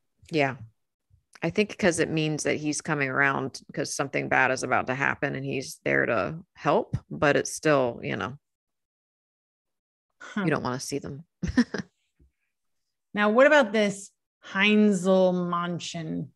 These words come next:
Speaker 1: Yes. So I have a family member who is, um, from Germany. She's German, and sh-, these are her favorite, she told me, the Heinzelmannchen,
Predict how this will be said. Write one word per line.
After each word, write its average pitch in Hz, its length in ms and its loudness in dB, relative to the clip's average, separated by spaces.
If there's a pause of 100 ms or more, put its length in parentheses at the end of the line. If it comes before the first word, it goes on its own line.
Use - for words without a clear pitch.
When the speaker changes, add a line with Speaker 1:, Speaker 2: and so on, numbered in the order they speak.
(280)
Speaker 1:
Yes. 151 300 4
So 170 280 2
I - 100 2
have 185 120 2
a 175 80 0
family 170 320 0
member 147 400 0
who 147 240 0
is, 139 400 -4
um, 127 460 -8 (440)
from 135 260 -6
Germany. 135 640 -4
She's 147 320 -10
German, 135 500 -4 (100)
and 131 360 -2 (160)
sh-, - 200 -18
these 165 260 2
are 165 60 2
her 156 140 2
favorite, 117 440 0 (140)
she - 180 -8
told 85 240 -4
me, 76 140 -6
the 135 160 -6
Heinzelmannchen, 135 1000 -6